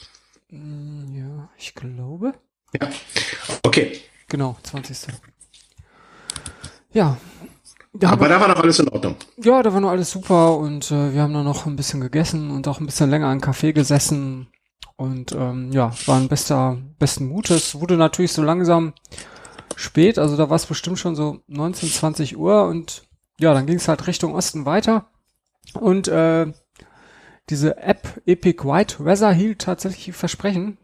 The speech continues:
Speaker 1: <laughs> Also der Wind kam immer, der kam jetzt auch nach wie vor, obwohl man jetzt re-, die, ähm, Fahrtrichtung um neunzig Grad nach rechts gedreht hat, kam der Wind von hinten.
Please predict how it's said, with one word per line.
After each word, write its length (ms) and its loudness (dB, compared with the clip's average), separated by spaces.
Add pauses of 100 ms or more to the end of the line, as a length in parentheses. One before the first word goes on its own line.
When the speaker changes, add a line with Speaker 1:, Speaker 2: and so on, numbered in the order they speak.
(180)
Speaker 1:
<laughs> 640 -2
Also 160 2
der 140 4
Wind 160 4
kam 260 2
immer, 400 2
der 240 2
kam 280 0
jetzt 360 -4
auch 240 -2
nach 220 -2
wie 60 2
vor, 220 2
obwohl 240 0
man 180 4
jetzt 220 2
re-, 200 0
die, 360 0
ähm, 560 0 (600)
Fahrtrichtung 580 0
um 100 0
neunzig 300 2
Grad 140 2
nach 100 2
rechts 220 2
gedreht 320 0
hat, 160 2
kam 200 2
der 160 4
Wind 140 -4
von 160 -2
hinten. 320 0